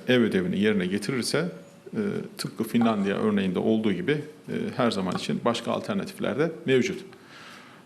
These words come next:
Ama, e, terörle mücadele zaten başlı başına İsveç için bir problem alanı iken kutsal değerlere, e, hakaret edilmesine izin veren,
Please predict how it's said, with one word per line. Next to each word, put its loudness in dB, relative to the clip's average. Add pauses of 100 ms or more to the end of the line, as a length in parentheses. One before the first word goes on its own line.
(200)
Ama, 4
e, 0 (200)
terörle 4
mücadele 4
zaten 2 (180)
başlı 0
başına 0
İsveç -2
için 0
bir 0
problem 0
alanı 2
iken 0 (420)
kutsal 2
değerlere, 4
e, -4 (680)
hakaret 2
edilmesine 0
izin 0
veren, -2